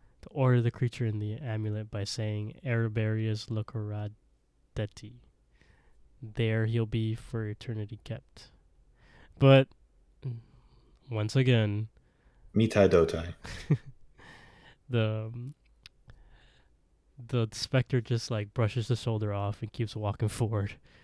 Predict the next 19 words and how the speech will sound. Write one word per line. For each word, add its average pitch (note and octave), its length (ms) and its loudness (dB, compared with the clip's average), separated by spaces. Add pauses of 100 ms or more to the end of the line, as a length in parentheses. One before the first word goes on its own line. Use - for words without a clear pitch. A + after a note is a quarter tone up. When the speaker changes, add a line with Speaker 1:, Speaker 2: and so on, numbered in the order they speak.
(280)
Speaker 1:
It B2 140 0 (100)
Speaker 2:
He A#2 160 4
laughs F#2 380 8
a A2+ 40 10
little. F#2+ 240 10
He's G#2 120 8
like, - 180 4 (280)
<laughs> - 380 6 (1080)
"Idiot, F2 500 6 (220)
just - 320 0
like D2+ 220 -2
Laura." D2 320 -2 (340)
And E2+ 140 -4
he E2+ 160 2
walks F2+ 260 4
Speaker 1:
<laughs> - 0 -
Speaker 2:
past. E2+ 480 -2 (1080)
Speaker 1:
Um. B2+ 580 -12
<laughs> - 60 -14